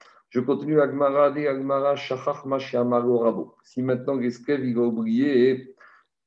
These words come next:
ce que lui avait dit son maître. Alors, on avait dit qu'il va chriter les deux et il va faire un taille.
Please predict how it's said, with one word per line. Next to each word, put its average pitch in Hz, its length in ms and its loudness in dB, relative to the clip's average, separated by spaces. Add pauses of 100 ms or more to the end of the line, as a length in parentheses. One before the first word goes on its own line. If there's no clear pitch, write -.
(680)
ce - 140 -20
que 147 500 4
lui 127 240 2
avait 123 300 4
dit 123 420 -2
son 120 220 -8
maître. - 420 -10 (320)
Alors, 104 140 -2
on 107 40 0
avait 113 200 2
dit 160 180 -8
qu'il 127 200 -2
va 127 100 0
chriter 120 380 -8
les 104 100 -6
deux 110 280 -8 (120)
et 123 60 -4
il 131 80 -4
va 131 100 -2
faire 135 160 -2
un 123 60 0
taille. 104 260 -6